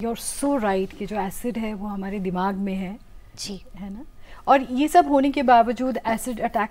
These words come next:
Speaker 1: तो बंद नहीं हुए।
Speaker 2: बिल्कुल बंद नहीं हुए। लोग मेरे से सवाल पूछते हैं कि acid attack आज के time में ज़्यादा हो गए हैं।
Speaker 1: हम्म।
Speaker 2: मैं उनसे एक बात यही कहना चाहती हूँ कि acid attack ज़्यादा नहीं हो गए हैं,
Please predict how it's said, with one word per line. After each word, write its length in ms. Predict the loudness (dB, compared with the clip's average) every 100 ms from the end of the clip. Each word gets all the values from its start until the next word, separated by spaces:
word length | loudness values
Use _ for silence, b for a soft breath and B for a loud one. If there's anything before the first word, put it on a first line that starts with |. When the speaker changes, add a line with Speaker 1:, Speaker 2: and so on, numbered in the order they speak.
| -4
Speaker 1:
तो 60 | -4
बंद 140 | -2
नहीं 240 | -4 -6
हुए। 220 | -8 -12 -14 -16 -12 -2
Speaker 2:
बिल्कुल 380 | 0 2 4 4
बंद 300 | 4 2 0
नहीं 100 | 0
हुए। 180 | 2 4
लोग 300 | 6 4 2 0
मेरे 220 | 4 4
से 120 | 4
सवाल 440 | 2 4 6 6 4
पूछते 420 | 0 -4 -4 -4
हैं 160 | -4 0
कि 360 | 2 2 0 -4 -12 -8 -2
acid 300 | 0 2 2
attack 300 | 2 2 2
आज 280 | 0 -2 -2
के 120 | -2
time 200 | 0 0
में 240 | 2 2
ज़्यादा 320 | 2 2 4
हो 200 | 0 0
गए 160 | -4 -6
हैं। 200 | -8 -12 -14 -8
Speaker 1:
हम्म। 200 | -6 -6 -10 B B
Speaker 2:
मैं 100 | 2
उनसे 300 | 2 2 2
एक 160 | 2 2
बात 260 | 2 0 -4 -14 -4
यही 220 | 2 2
कहना 320 | 4 2 2 0
चाहती 340 | -2 -4 0
हूँ 140 | 0
कि 280 | 0 0 0 0
acid 400 | 0 2 2 2
attack 400 | 2 4 2 2
ज़्यादा 360 | 0 0 0 -2
नहीं 280 | -2 -2 -2
हो 80 | -4
गए 180 | -6
हैं, 180 | -8 -10